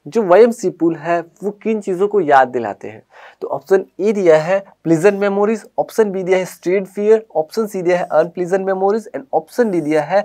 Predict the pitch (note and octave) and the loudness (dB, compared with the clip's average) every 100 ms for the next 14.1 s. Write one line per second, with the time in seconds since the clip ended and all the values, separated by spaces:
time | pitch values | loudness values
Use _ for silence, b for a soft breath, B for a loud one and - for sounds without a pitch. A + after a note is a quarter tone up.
0 | b b b _ - F#3 F3+ F#3 G#3 F#3+ | b b b _ 2 4 6 4 0 -2
1 | D3+ C3+ B2+ A#2+ G#2 _ b b - - | -2 -2 -2 -4 -6 _ b b -6 4
2 | G#3+ D3+ E3 F#3+ F3+ F#3 F#3 G3 F#3 F#3 | 4 4 0 0 2 4 6 4 4 4
3 | G3 - F3 F#3+ - A#3+ B3+ _ _ _ | 4 2 2 2 0 -2 -2 _ _ _
4 | _ _ _ - B3+ B3+ - _ _ _ | _ _ _ 0 4 4 2 _ _ _
5 | _ _ _ F#3 A3 A#3+ A#3+ F3 E3 C#3+ | _ _ _ 6 8 6 0 0 0 4
6 | D#3+ F3+ F#3+ C3+ D3 D3 C#3 B2+ E3 F3+ | 8 8 6 0 2 4 4 4 2 0
7 | - C3+ D#3 D3+ - G#3+ G3+ F#3 E3 D#3+ | -2 2 2 2 -4 -4 -4 -4 0 0
8 | C#3+ C#3 A#3 B3+ _ F3 D#3 C3+ - G#2+ | 2 6 4 4 _ 4 4 4 0 -4
9 | A#2+ A2+ A2+ G#2+ _ - C#3 F#3 D#3+ F3 | -4 -4 -6 -6 _ -8 2 6 4 2
10 | _ D3+ F3+ A#3+ A#3+ - D3+ C#3 D3+ D#3 | _ -4 2 2 0 -4 2 6 8 6
11 | - D#3+ D#3+ - B2+ - A2+ C3 C#3 - | 2 0 0 -4 -6 -6 -2 0 2 0
12 | - F3+ - C#3 C#3+ C#3+ b b b b | 0 -4 -2 -6 -6 -8 b b b b
13 | b _ - E3+ E3+ D3+ C3 B2+ C#3+ E3 | b _ 4 8 8 6 -2 0 8 8
14 | A#2+ | 8